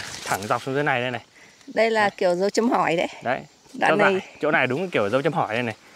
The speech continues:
Speaker 1: Nhưng mà đấy, cái chỗ này thì sau khi mà làm dọc như chỗ này là bị phát hiện ở chỗ sai rồi. Bây giờ ở đây là làm, làm theo cái kiểu ngang này rồi. Aqui não fazia mais canteiro, por quê? Fazia mais canteiro aqui.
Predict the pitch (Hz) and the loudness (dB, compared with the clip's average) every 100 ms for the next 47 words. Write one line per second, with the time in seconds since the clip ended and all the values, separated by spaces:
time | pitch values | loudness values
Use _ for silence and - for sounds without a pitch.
0 | - - - 143 127 127 139 147 143 151 | -20 -14 -4 0 2 2 0 0 2 2
1 | 127 120 117 110 107 107 147 139 156 135 | 2 2 0 -2 -4 -2 0 2 2 0
2 | 123 107 - - - 120 117 113 143 135 | 2 0 -2 -8 -2 0 0 -2 -2 -2
3 | 143 123 110 120 - 143 175 233 123 127 | -2 -2 -4 -6 -8 -4 -4 -2 -4 0
4 | 143 131 117 110 - - - 123 123 113 | 2 4 2 0 -6 -12 -2 0 2 2
5 | 101 107 123 117 110 107 107 - - - | 0 -2 -2 -2 -2 -4 -6 -12 -20 -20
6 | - - - 117 113 131 131 135 123 87 | -20 -20 -10 -4 -2 0 -2 -2 -2 -4
7 | 90 - - 131 127 113 104 - - - | -8 -12 -2 0 2 2 0 -4 -16 -20
8 | - - - - - 262 294 285 277 277 | -20 -20 -20 -6 0 4 6 8 8 8
9 | 269 277 269 269 269 254 247 233 220 220 | 8 8 6 6 6 8 8 8 8 6
10 | 220 170 - - - - _ _ _ _ | 6 4 0 -20 -20 -20 _ _ _ _
11 | _ _ _ _ _ 196 226 240 190 _ | _ _ _ _ _ -20 -16 -16 -16 _
12 | _ _ - 208 240 247 240 240 240 226 | _ _ 2 6 8 8 6 6 6 8
13 | 220 226 214 196 | 8 8 6 4